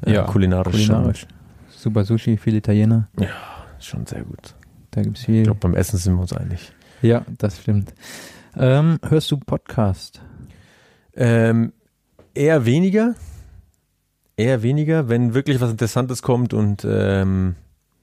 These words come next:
Speaker 1: jemand empfiehlt es mir, dann höre ich mir das gerne an. Meine Frau hat letztens, äh, Mordlust gehört. Das soll,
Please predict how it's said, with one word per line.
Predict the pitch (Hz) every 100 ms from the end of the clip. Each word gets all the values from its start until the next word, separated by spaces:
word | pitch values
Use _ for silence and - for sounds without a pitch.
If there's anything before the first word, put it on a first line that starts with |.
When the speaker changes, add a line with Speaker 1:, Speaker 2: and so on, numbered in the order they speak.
| _ _ _ _ _ _ _ _ _ _
Speaker 1:
jemand | 101 101 104 98
empfiehlt | 95 - 113 113
es |
mir, | 120 110 104 - _
dann | 104 98 95
höre | 98
ich | 101
mir |
das | 95 -
gerne | 101 92
an. | 98 107 101
Meine | - 98 95
Frau | 92 - 98 98
hat | -
letztens, | - 98 95 - 101
äh, | 98
Mordlust | 95 101 117 120 113 - - _ - - - - _ _
gehört. | - 107 117 - - -
Das | 101
soll, | - 101